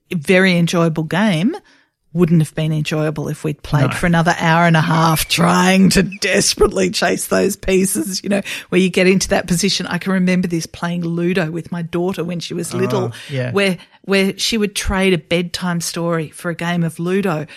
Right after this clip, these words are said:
Speaker 1: but then the game of Ludo would go on for, like, forty-five minutes,
Speaker 2: Oh,
Speaker 1: and
Speaker 2: yeah.
Speaker 1: you'd be cheating just to lose your pieces so
Speaker 2: Mm.
Speaker 1: that she could win, so that we could just <laughs> finally,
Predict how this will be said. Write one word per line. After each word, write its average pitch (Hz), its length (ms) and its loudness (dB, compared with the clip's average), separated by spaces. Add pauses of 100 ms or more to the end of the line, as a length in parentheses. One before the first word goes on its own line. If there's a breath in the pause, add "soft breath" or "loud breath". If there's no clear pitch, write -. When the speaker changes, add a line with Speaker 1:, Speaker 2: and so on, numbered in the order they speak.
(200 loud breath)
Speaker 1:
but 185 100 -8
then 196 180 2
the 190 80 2
game 180 300 2
of 165 160 -2
Ludo 180 440 6
would 170 200 -4
go - 180 -2
on 185 220 0
for, 170 100 -6
like, 190 220 -4
forty-five 185 840 -4
minutes, 196 460 0
Speaker 2:
Oh, - 60 -8
Speaker 1:
and 214 160 -2
Speaker 2:
yeah. 220 240 -2
Speaker 1:
you'd 220 220 0
be 233 120 4
cheating 233 720 0
just 160 320 -6
to - 80 -6
lose 175 460 0
your 165 100 -2
pieces 175 760 -4
so - 280 -2
Speaker 2:
Mm. 117 60 0
Speaker 1:
that 110 180 -6
she 165 180 -6
could 165 220 -8
win, 175 340 -6
so 254 220 -2
that - 200 -4
we - 100 -2
could - 200 -4
just - 320 -8
<laughs> - 20 -18
finally, 180 680 -2